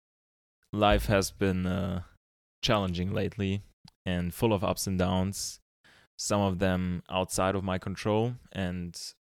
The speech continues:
some <laughs> problems completely self-inflicted, but, uh, really just personal challenges and adversity, to be honest. And I think I first had to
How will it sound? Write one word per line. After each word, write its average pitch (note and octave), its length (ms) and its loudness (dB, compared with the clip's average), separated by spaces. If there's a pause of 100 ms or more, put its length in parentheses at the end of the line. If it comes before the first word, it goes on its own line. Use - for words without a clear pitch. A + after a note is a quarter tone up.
(500)
some F#2+ 300 -4
<laughs> - 80 -6
problems G#2 640 -4
completely G2+ 680 -6
self-inflicted, G#2+ 1000 -6 (880)
but, F#2 360 0
uh, F#2 220 0
really A#2+ 240 2
just - 320 -6 (160)
personal G2+ 400 2
challenges F2+ 680 -2
and F2+ 360 -4 (200)
adversity, F#2+ 580 0
to - 140 -10
be F2+ 120 -4
honest. F2+ 580 -4
And F2 360 -6 (840)
I F#2 120 -4
think G2+ 420 -4
I F2+ 380 -4 (300)
first G2+ 380 0
had F#2+ 260 0
to F#2 440 -6